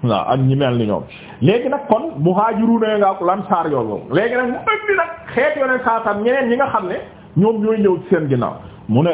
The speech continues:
te ñooñ la imaam indi fii. Waaw, di wax lu kaale mag buntu ngëneel gi nekk ci ñaanal sa mbokku jullit foo xam ne new fa. Mu ne والذين جاءوا من بعدهم. Borom bi ne والذين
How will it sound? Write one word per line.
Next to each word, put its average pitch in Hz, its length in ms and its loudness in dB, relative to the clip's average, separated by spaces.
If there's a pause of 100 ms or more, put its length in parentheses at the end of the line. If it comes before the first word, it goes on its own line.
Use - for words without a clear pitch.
te 175 60 0
ñooñ 190 300 0
la - 100 0
imaam 170 320 0
indi 160 200 4
fii. 117 240 0 (580)
Waaw, 107 280 0
di 123 60 2
wax 175 220 2 (420)
lu 143 260 2
kaale 180 300 0
mag 185 200 -2
buntu 185 320 2 (280)
ngëneel 214 480 2
gi 214 80 -4
nekk 220 300 -2
ci 196 140 2
ñaanal 247 500 2
sa 220 60 2
mbokku 208 300 0
jullit 180 340 0
foo 185 200 4
xam 165 120 0
ne 156 100 -2
new 135 200 2
fa. - 120 -10 (340)
Mu 107 140 4
ne 160 60 2
والذين 190 840 0
جاءوا 208 520 2
من 247 220 2
بعدهم. 170 560 0
Borom 170 300 0
bi 202 100 0
ne 226 240 0
والذين 190 580 0